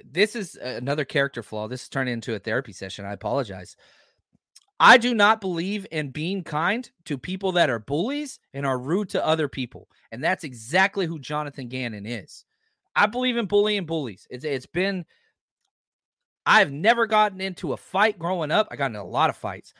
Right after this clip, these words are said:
but never one fight was one that I started, ever. That's just not who I am. I am very chill. I like everybody. But every fight that I did get in in high school was because somebody was beating up somebody smaller than them. I ain't doing that. I ain't allowing that.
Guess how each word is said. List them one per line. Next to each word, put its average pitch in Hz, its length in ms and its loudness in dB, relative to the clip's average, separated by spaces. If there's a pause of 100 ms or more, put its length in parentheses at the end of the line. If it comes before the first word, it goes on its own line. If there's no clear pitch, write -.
(180)
but 127 120 -4
never 170 260 2
one 190 300 2
fight 226 280 4
was 143 200 -8
one 170 180 -2
that 147 140 2
I 139 120 2
started, 110 480 -4 (180)
ever. 143 360 2 (360)
That's 147 220 -6
just 143 160 -12
not 175 220 4
who 196 120 4
I 185 160 6
am. 117 240 -4 (140)
I 113 80 -6
am 113 200 -4
very 180 320 0
chill. 180 400 -2 (200)
I 110 80 -2
like 160 320 2
everybody. 117 460 0 (440)
But 131 140 -2
every 277 200 4
fight 269 260 2
that 262 140 2
I 240 80 6
did 269 220 -4
get 214 160 4
in 156 120 2
in 135 100 -4
high 131 180 -2
school 120 400 -6 (160)
was 135 140 -2
because 139 300 -2
somebody 226 340 2
was 143 120 -4
beating 202 320 -6
up 208 140 0
somebody 190 300 -2
smaller 147 340 0
than 110 100 -6
them. 95 200 -12 (180)
I 269 160 4
ain't 226 100 -6
doing 226 260 -4
that. 123 180 -6 (260)
I 190 140 2
ain't 226 80 2
allowing 220 400 4
that. 104 160 -8